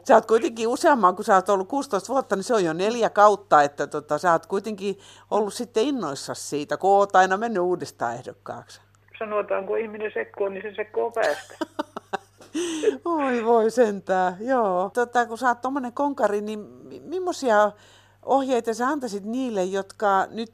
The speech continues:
Speaker 1: pääsevät uusiin valtuustoihin?
Speaker 2: Ottaa asioista selvää ja, ja kysyy. Ja tuo, no, esimerkiksi, ö, ö, talousarvio, niin siellä on kaikista joka ainuus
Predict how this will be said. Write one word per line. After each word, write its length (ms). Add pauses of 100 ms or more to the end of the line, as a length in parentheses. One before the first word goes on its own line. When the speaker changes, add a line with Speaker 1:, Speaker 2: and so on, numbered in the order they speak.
(140)
Speaker 1:
pääsevät 680
uusiin 460
valtuustoihin? 840 (440)
Speaker 2:
Ottaa 460
asioista 600
selvää 500
ja, 300
ja 160
kysyy. 800 (440)
Ja 140
tuo, 280
no, 160
esimerkiksi, 880
ö, 180 (380)
ö, 300
talousarvio, 920
niin 180
siellä 260
on 100
kaikista 580
joka 300
ainuus 420